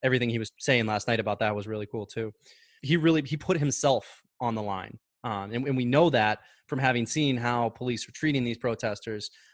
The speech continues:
They're shooting at journalists. If they're shooting at journalists, like, you think that they wouldn't shoot at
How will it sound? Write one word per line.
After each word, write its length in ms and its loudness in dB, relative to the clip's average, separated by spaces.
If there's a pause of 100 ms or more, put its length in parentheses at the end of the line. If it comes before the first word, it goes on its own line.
They're 80 -2
shooting 320 2
at 120 -4
journalists. 760 -2
If 100 -10
they're 100 2
shooting 260 4
at 100 0
journalists, 480 0
like, 140 0
you 220 -6
think 180 -8
that 100 -2
they 120 -2
wouldn't 240 -4
shoot 280 -4
at 160 -2